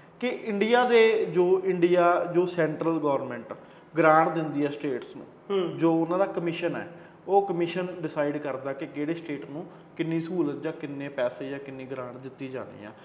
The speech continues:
Speaker 1: ਉਹਨਾਂ ਦਾ ਰੂਲ ਇਹ ਹੈ ਜਾਂ ਉਹਨਾਂ ਦਾ ਮਕੈਨਿਜ਼ਮ ਕੀ ਹੈ ਕਿ ਜਿੱਥੇ ਲੋਕਾਂ ਨੂੰ ਜ਼ਿਆਦਾ ਲੋੜ ਹੈ,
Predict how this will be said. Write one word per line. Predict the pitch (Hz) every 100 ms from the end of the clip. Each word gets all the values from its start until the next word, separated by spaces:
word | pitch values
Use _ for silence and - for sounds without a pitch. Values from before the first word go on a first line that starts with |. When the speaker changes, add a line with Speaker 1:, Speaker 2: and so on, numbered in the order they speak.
| - - -
Speaker 1:
ਉਹਨਾਂ | 226 262 262
ਦਾ | 240
ਰੂਲ | 202 190 180
ਇਹ | 151 143
ਹੈ | 113
ਜਾਂ | 139 175
ਉਹਨਾਂ | 190
ਦਾ | 208
ਮਕੈਨਿਜ਼ਮ | 180 151 143 147 143 139 139
ਕੀ | 131 113
ਹੈ | 110
ਕਿ | 190
ਜਿੱਥੇ | 160 147 -
ਲੋਕਾਂ | 175 165 - 160
ਨੂੰ | 160
ਜ਼ਿਆਦਾ | 147 127 139
ਲੋੜ | 139 135 147
ਹੈ, | 127 -